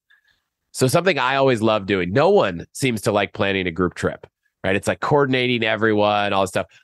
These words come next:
I would always raise my hand and say, "Hey guys, I will plan this trip. I'll book the hotels. I'll book everyone's flights. I'll collect money from everyone. I'll coordinate it all. The,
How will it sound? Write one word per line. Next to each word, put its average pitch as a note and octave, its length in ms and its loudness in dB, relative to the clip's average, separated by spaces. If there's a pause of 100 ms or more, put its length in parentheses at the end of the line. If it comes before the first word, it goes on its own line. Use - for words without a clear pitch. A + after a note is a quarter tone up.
I C3 160 0
would F#3+ 100 4
always D#3 260 2
raise B2 200 2
my A#2 100 0
hand A2+ 200 -4
and G#2 80 -6
say, G2+ 100 -2
"Hey C#3+ 160 -2
guys, F#2+ 200 -2 (180)
I C#3+ 180 2
will C3+ 120 2
plan G2+ 280 -2
this E2+ 140 -4
trip. - 200 -6 (640)
I'll A#2 200 4
book D3+ 240 -2
the D3+ 120 2
hotels. B2+ 720 2 (140)
I'll C3+ 440 2
book B2+ 380 -2
everyone's D#3 580 2
flights. A#2+ 640 -2 (220)
I'll C3+ 240 4
collect E3+ 400 0
money C3+ 320 0
from B2 180 -4
everyone. A#2 560 0
I'll C3 180 2
coordinate C3+ 440 2
it A#2 80 0
all. G#2 320 2 (160)
The, B2 100 2